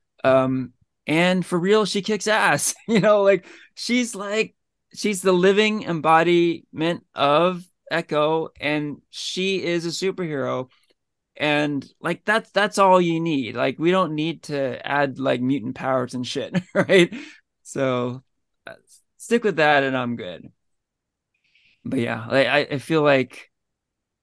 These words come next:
yeah, at the end, they were just like, "Oh, let's, let's just, let's give her these superpowers and, like, throw in all this extra stuff." And yeah, it was a bit disappointing.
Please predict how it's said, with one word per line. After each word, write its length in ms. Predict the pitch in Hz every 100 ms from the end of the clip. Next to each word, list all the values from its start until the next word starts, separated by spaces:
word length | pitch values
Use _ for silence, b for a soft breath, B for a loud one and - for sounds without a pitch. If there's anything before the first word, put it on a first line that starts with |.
| _ _ _
yeah, 100 | - -
at 240 | 127 135
the 180 | 117 -
end, 380 | 135 135 131 123
they 80 | 120
were 100 | 120
just 140 | 117
like, 160 | 120 123
"Oh, 320 | 175 170 165
let's, 340 | 170 - -
let's 220 | 165 156
just, 340 | - 156 - - _ _ -
let's 400 | 160 156 - - _ -
give 180 | 160
her 100 | 151 147
these 180 | 139
superpowers 720 | - 139 127 143 139 135 131 127
and, 160 | 127
like, 280 | 123 - - -
throw 180 | 139 135
in 80 |
all 140 | 131 127
this 180 | 120 - -
extra 300 | 139 - 147
stuff." 380 | - 101 101
And 180 | - - _ b b b _ -
yeah, 240 | 69 - - -
it 60 |
was 240 | - - - _ _ _ _ _ _ _ _ _ _ _ _ -
a 20 |
bit 60 |
disappointing. 500 | - 104 - 107 -